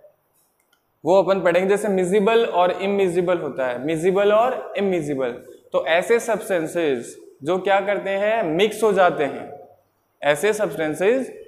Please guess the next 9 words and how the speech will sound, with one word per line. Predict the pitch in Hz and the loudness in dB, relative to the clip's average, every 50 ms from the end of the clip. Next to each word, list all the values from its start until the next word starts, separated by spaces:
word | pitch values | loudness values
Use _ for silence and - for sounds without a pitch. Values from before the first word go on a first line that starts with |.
| - - - - | -20 -14 -8 -4
जो | 170 175 | -4 -2
क्या | 170 185 190 | 0 2 2
हो | 190 190 185 | 2 2 2
जाते | 180 180 175 175 175 208 | 2 2 2 2 0 -2
हैं? | 233 247 233 | -2 0 0
Mix | 175 151 151 175 208 208 196 - - - - - - - _ _ - - | 0 0 0 2 0 0 0 -4 -12 -14 -16 -18 -20 -20 _ _ -8 -4
in | 170 170 | 0 0
the | 180 160 | 2 4
water, | 160 165 160 151 165 208 233 | 4 4 4 4 4 4 4